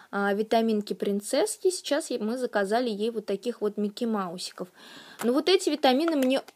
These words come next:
э, как бы самой больше понравились, потому что я, прежде чем дать ребенку, сама всегда пробую. Отличные витамины, а, но, э, единственное пожелание, как бы такое напутствие,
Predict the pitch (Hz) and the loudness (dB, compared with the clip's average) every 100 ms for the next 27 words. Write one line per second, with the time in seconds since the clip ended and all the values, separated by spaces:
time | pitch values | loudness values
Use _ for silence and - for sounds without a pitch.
0 | _ - 226 220 214 208 220 220 208 220 | _ 2 6 8 8 8 4 2 2 2
1 | - 240 359 539 320 240 - 208 208 208 | 4 6 8 10 12 10 8 4 4 6
2 | 202 190 196 - 208 220 240 220 226 247 | 4 4 0 0 0 0 0 -2 2 0
3 | 226 233 214 220 - 214 226 220 - 247 | 0 -4 -2 -4 -4 -4 -2 -4 -4 -2
4 | 320 392 - 214 202 202 190 190 196 - | -2 -4 -2 -2 -2 -2 -4 -6 -12 -16
5 | - - - - - 220 262 320 - 208 | -18 -18 -16 -12 0 0 4 4 4 -2
6 | 202 208 226 214 214 311 359 240 190 _ | -2 -2 0 2 2 2 0 -2 -6 _
7 | _ _ _ _ _ _ - - 208 202 | _ _ _ _ _ _ -18 -6 -2 0
8 | 202 196 233 285 262 - 208 214 208 233 | 0 2 2 4 2 2 2 2 2 0
9 | 285 - 247 226 226 214 220 240 359 403 | -2 -2 -2 0 -2 2 4 6 6 4
10 | 294 202 214 196 196 202 202 214 208 208 | 2 -2 -2 -2 -2 -2 -2 0 0 0
11 | 311 370 - - 214 | -2 -2 -4 -4 -2